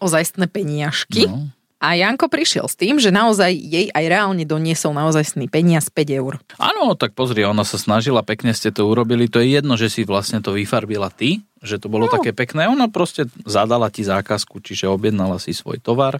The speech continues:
Speaker 1: Za ktorý síce nezaplatila, ale nevadí to.
Speaker 2: To je už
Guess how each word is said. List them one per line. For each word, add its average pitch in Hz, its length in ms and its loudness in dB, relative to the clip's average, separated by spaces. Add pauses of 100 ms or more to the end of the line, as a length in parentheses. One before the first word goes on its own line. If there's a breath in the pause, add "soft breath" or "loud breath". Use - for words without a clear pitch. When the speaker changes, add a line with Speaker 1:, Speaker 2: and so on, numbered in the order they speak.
(160)
Speaker 1:
Za 302 80 -2
ktorý - 160 0
síce 180 240 -2
nezaplatila, 202 640 2
ale 185 80 2
nevadí 180 400 0
to. 165 240 2
Speaker 2:
To 98 80 2
je 98 160 0
už 87 100 -4